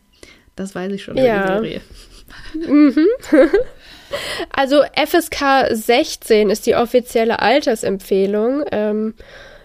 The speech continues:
Speaker 2: ja, schauen wir mal, was, was damit noch so passiert. Momentan, zu dem Zeitpunkt, wo wir aufnehmen, ist das ein Riesenhype. Wie gesagt, ich bin gespannt, wenn die, ähm, Folge rauskommt, wie sich das alles entwickelt hat. Vielleicht haben wir sie bis dahin ja auch schon gesehen.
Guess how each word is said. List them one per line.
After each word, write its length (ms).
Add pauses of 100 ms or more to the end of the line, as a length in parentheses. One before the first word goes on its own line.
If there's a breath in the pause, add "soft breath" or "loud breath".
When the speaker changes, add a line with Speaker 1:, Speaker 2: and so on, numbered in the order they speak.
(100)
Speaker 2:
ja, 480 (420 soft breath)
schauen 320
wir 100
mal, 320
was, 280
was 200
damit 260
noch 180
so 160
passiert. 540
Momentan, 800
zu 120
dem 180
Zeitpunkt, 360
wo 100
wir 200
aufnehmen, 320
ist 160
das 180
ein 260
Riesenhype. 920 (340 loud breath)
Wie 120
gesagt, 240
ich 100
bin 180
gespannt, 560
wenn 140
die, 60
ähm, 580
Folge 400
rauskommt, 840
wie 120
sich 180
das 160
alles 240
entwickelt 380
hat. 160
Vielleicht 280
haben 120
wir 60
sie 100
bis 160
dahin 240
ja 100
auch 80
schon 160
gesehen. 320